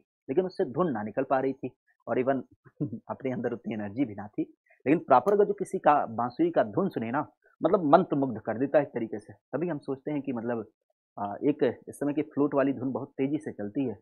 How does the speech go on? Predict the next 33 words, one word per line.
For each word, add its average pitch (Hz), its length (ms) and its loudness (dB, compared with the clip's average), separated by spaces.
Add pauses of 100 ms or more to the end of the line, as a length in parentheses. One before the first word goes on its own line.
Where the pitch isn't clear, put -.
(160)
राधा 110 240 -4
कृष्ण - 280 -10
सीरियल 120 340 -2
वाला। 101 240 -6 (420)
आपने 110 200 -8
देखा 120 240 -4
भी 120 100 -6
होगा 117 200 0
कि 117 140 -8
जब 110 120 -6
सीरियल 117 360 -6
चालू 113 220 -4
होता 110 220 -12
है 107 60 -6
तो 117 120 -10
उस 110 80 -12
टाइम 110 220 -6
पे 107 160 -6 (540)
इसकी 101 200 -8
धुन 117 220 -8
बहुत 113 220 -12
अच्छी - 260 -10
लगती 98 260 -10
है, 87 120 -20 (100)
मतलब 160 260 0 (420)
एक 139 200 -2
मंत्रमुग्ध 151 540 2
कर 120 160 -2
देने 113 220 -4
वाली 113 200 -6
धुन 123 200 -8
होती - 340 -12
है। 131 80 -10